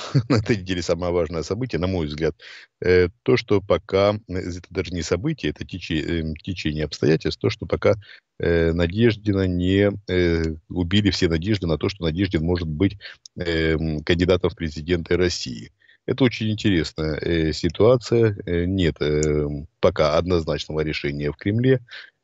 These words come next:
э, нет пока, э, даже чёткого понимания, э, по тому, э, что делать. Э, и, э, довольно-таки интересная,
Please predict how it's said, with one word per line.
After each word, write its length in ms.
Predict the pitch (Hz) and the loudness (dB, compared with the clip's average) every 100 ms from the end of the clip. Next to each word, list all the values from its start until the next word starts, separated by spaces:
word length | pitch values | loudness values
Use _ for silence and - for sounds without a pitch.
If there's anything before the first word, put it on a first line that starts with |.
| - | 0
э, 180 | 92 87 | 2 2
нет 300 | 95 107 98 | 2 0 0
пока, 400 | - 78 90 90 80 85 | -2 2 2 2 0 -8
э, 180 | 82 | -6
даже 320 | 80 87 82 82 | -2 0 -2 -2
чёткого 380 | 95 - 90 | -6 2 2
понимания, 680 | 85 90 92 82 71 69 69 - - | 2 0 0 -2 -4 -6 -8 -10 -10
э, 240 | 78 76 - | -8 -8 -6
по 120 | 101 | -6
тому, 380 | - 85 113 107 | -2 -2 -2 -4
э, 220 | 85 80 | 0 0
что 280 | - - 90 | 0 0 0
делать. 440 | 80 69 62 58 - - - _ _ - | 0 -2 -4 -8 -12 -20 -20 _ _ 2
Э, 260 | 87 85 | 4 4
и, 260 | - 131 135 | 2 2 4
э, 480 | 123 107 101 92 90 | 4 4 4 4 2
довольно-таки 880 | 87 98 113 110 92 85 - 95 87 - | 2 2 4 2 0 -4 -2 -2 -2 -6
интересная, 680 | 90 80 87 90 - 82 | -6 -2 0 0 -2 -4